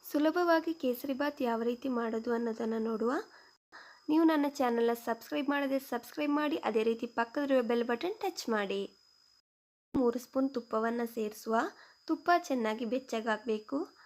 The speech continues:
ತುಪ್ಪ ಬೆಚ್ಚಗಾದ ಮೇಲೆ ಇದಕ್ಕೆ ಗೋಡಂಬಿ ದ್ರಾಕ್ಷಿಯನ್ನ ಸೇರಿಸುವ. ಗೋಡಂಬಿ ದ್ರಾಕ್ಷಿಯನ್ನ ಚೆನ್ನಾಗಿ ಹುರ್ಕೊಳ್ಬೇಕಾಗುತ್ತೆ. ಗೋಲ್ಡನ್ ಕಲರ್ ಬರುವ ತನಕ ಹುರ್ಕೊಳ್ಬೇಕಾಗುತ್ತೆ.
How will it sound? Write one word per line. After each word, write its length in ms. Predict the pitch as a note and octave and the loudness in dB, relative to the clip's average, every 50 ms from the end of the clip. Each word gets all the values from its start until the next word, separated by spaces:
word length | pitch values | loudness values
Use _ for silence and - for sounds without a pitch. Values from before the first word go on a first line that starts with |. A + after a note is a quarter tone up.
| - _ - | -16 _ -8
ತುಪ್ಪ 180 | D#4+ - - F4 E4+ - | -6 0 2 2 4 4
ಬೆಚ್ಚಗಾದ 500 | B3+ B3 - - C#4 C4+ C4+ C4 B3+ A#3+ A#3+ A#3+ | 2 2 2 0 0 0 2 0 0 0 0 0
ಮೇಲೆ 200 | A#3+ A#3 A#3 - - A#3 | 0 0 0 -2 -4 -4
ಇದಕ್ಕೆ 340 | G3+ A#3 A3+ - - C4 D4+ G4+ - - - - _ - - | -4 -4 -4 -4 -2 -2 -2 -2 -4 -8 -20 -20 _ 0 4
ಗೋಡಂಬಿ 460 | B3 A#3+ A#3+ A3+ B3 B3+ B3+ C#4+ D4+ B3+ | 6 6 8 6 4 2 2 0 0 0
ದ್ರಾಕ್ಷಿಯನ್ನ 560 | C4 B3 A#3 A#3 A#3+ - - A#3 A3 G#3 G#3+ G#3+ A3 - | 2 0 0 0 -2 -4 -4 -4 -4 -4 -6 -6 -6 -6
ಸೇರಿಸುವ. 380 | A3+ G#3+ G#3+ - - - A3+ A#3 B3+ E4 - - _ _ _ _ - - _ _ - | -6 -6 -8 -8 -4 0 2 2 2 0 -2 -10 _ _ _ _ -20 -20 _ _ 0
ಗೋಡಂಬಿ 500 | B3+ C4+ C4+ C#4 C#4 D#4 D#4 D#4+ F4+ F4+ E4 D4+ | 4 6 6 8 6 6 4 4 2 2 2 2
ದ್ರಾಕ್ಷಿಯನ್ನ 500 | C4 B3+ B3 B3 - C4+ B3+ B3 B3 B3+ B3+ - | 2 2 2 0 -2 -2 -2 0 -2 -4 -4 -4
ಚೆನ್ನಾಗಿ 380 | B3 A3 A3 A3 A3+ A3+ A3+ A#3 A3+ | -4 -2 -2 -2 -2 -2 0 0 0
ಹುರ್ಕೊಳ್ಬೇಕಾಗುತ್ತೆ. 1040 | A3 A3+ - - A#3+ A#3+ A3 G#3+ G#3+ G#3 - - G#3+ G#3+ A#3 G#3+ G#3+ - B3 B3+ E4 G4+ - - _ _ _ _ _ _ _ _ _ _ _ _ _ _ _ _ _ _ _ _ _ _ _ _ - | 0 -2 -2 -2 -2 -2 0 -2 -6 -6 -6 -6 -6 -4 -6 -6 -4 -2 0 0 0 -2 -8 -14 _ _ _ _ _ _ _ _ _ _ _ _ _ _ _ _ _ _ _ _ _ _ _ _ 0
ಗೋಲ್ಡನ್ 520 | C4 C4+ C#4 C#4 C#4+ C4+ D#4+ E4 E4 F4 E4+ | 6 8 8 8 8 6 4 4 2 2 2
ಕಲರ್ 240 | F4+ E4+ E4+ E4 D4 B3+ | 4 4 4 4 4 2
ಬರುವ 200 | C4 A#3+ A#3+ A#3+ A#3+ - | 4 4 4 2 2 0
ತನಕ 240 | A#3+ A#3 A#3 A#3 - A#3+ | 0 -2 -2 -2 0 -2
ಹುರ್ಕೊಳ್ಬೇಕಾಗುತ್ತೆ. 1080 | A#3 A3+ A3+ - - A3+ A3 G#3 G3+ G#3+ G#3 G#3 - G#3+ G#3 G#3 - G#3 - - B3 C#4 | -2 -2 -4 -4 -4 -4 -4 -4 -4 -6 -8 -6 -8 -8 -8 -6 -8 -10 -6 -4 -2 -2